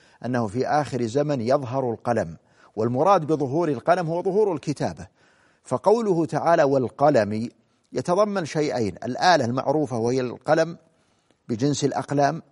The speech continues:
وبالكتابة. وقوله تعالى: "وما يسطرون"، أي "هذا قسم بالشيء المكتوب". أي أقسم الله بثلاثة أشياء: بالقلم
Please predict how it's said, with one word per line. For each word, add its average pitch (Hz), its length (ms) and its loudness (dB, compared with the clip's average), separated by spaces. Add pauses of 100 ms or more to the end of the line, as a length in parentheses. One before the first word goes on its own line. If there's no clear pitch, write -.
(340)
وبالكتابة. 135 840 0 (840)
وقوله 185 480 4
تعالى: 175 520 4
"وما 175 560 4 (140)
يسطرون"، 123 1200 -2 (520)
أي 110 180 -2
"هذا 117 640 0
قسم 156 520 -2
بالشيء 127 720 -6
المكتوب". 113 640 -6 (840)
أي 117 120 -2
أقسم 127 320 -2
الله 131 260 2
بثلاثة 123 640 -4
أشياء: - 360 -12
بالقلم 147 520 0